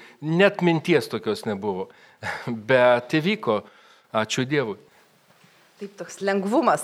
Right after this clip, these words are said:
Speaker 2: tarsi palydėjimas. Ir aišku, mes skaitėme tas ištraukas, stebėjome trejus metus,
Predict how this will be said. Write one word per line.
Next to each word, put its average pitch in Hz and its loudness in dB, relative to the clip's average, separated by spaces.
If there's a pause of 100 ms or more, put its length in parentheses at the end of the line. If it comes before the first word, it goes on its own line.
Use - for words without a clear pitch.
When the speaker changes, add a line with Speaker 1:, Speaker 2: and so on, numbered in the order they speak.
Speaker 2:
tarsi 165 -6
palydėjimas. 180 2 (1200)
Ir 311 6
aišku, 277 4
mes 262 2
skaitėme 254 2
tas 196 -2
ištraukas, 349 2 (280)
stebėjome 196 2
trejus 185 -4
metus, 247 2